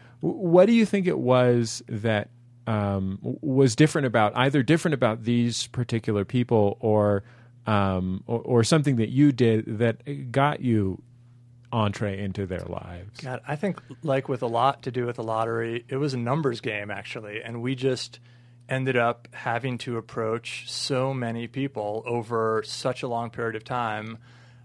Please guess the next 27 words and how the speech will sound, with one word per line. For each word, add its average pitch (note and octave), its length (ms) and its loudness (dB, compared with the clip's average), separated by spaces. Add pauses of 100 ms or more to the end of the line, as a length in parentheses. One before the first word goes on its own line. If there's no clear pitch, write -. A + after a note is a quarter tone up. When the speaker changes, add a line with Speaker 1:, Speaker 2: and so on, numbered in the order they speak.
(120)
Speaker 2:
um, A2 380 -4
that A#2+ 180 -4
the A2 80 -8
prep - 300 0
work A#2+ 140 -4
on A2+ 100 -4
it, A2 60 -8
the A2 80 -8
research A#2 380 -8
and A2+ 100 -10
the A2 40 -12
prep A#2 380 -4 (160)
that A#2 160 -10
we A#2 80 -8
thought A#2+ 400 -2
would G#2+ 140 -10
be A2 220 -6
a G#2+ 40 -8
few A#2 200 -10
months A2+ 380 -4
ended A2 220 -10
up A2+ 160 -6
being A2 240 -12
years, A2+ 600 -2 (360)
and B2+ 140 -4
that A#2 100 2
ultimately, A#2 840 -2